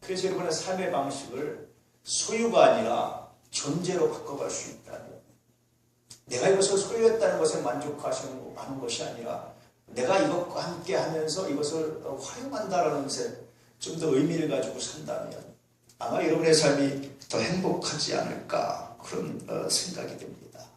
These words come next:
여러분 주기도문은요, 소유 중심의 구조로는 이해할 수 없습니다. 주기도문은 존재 중심의 구조입니다.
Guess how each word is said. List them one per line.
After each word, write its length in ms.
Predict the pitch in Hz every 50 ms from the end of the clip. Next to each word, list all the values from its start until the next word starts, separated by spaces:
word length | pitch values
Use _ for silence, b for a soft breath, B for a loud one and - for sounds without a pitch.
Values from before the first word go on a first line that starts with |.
| _ _ -
여러분 240 | - - - - -
주기도문은요, 1000 | - - - - 190 - 190 170 156 143 120 117 117 110 110 98 - - - - - _ _ _ _ _ _
소유 360 | - - - 220 233 233 233
중심의 500 | 202 190 185 170 - 165 160 156 151 -
구조로는 480 | - 139 135 139 131 127 131 151 156 -
이해할 340 | 135 113 127 131 - - -
수 140 | - - 82
없습니다. 340 | - - - - - - - - - _ _ _ _ _ _ _ _ _ _ _ _ _ _
주기도문은 840 | - - - 131 131 151 147 147 - 127 - - - - - - - - _ _ _ -
존재 380 | - - 143 135 - 185 190
중심의 520 | - - - - - - - - - - -
구조입니다. 460 | - - - - - - - -